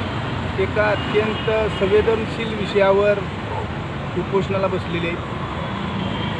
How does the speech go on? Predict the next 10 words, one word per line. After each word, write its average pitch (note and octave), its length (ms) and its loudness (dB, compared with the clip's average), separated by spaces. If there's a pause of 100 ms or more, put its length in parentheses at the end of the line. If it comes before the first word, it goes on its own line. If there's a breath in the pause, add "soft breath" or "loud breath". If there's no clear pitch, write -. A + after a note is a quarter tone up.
(240)
गेले G#3 140 6
एकतीस - 400 4
दिवस G#3+ 280 8
झालं, G#3+ 240 6
इथलं A3+ 420 0
प्रशासन A#3 520 0
इतकं B3+ 300 0
मट्ट A#3 360 2
का C4 160 6
आहे, G3+ 240 8